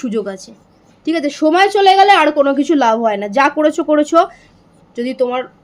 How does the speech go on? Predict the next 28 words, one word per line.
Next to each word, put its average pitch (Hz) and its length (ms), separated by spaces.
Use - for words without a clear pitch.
মনে 262 220
হয় 349 140
ভালো 240 180
রেজাল্ট 285 280
করবে, 269 180
তাহলে 262 160
এই 226 140
নাম্বারে 220 260
যোগাযোগ 190 340
করে 190 140
নিও। 185 120
প্রত্যেকের 349 500
জন্য 359 120
শুভকামনা 311 440
রইল, 311 220
আগামী 277 340
দিনে 269 160
খুব 311 100
ভালো 254 220
করে 247 200
পড়ো। 202 140
আজকে 233 240
এই 285 80
ক্লাস 294 220
আছে, 311 160
আজকে, 254 120
আজকে 220 240
কিন্তু 254 140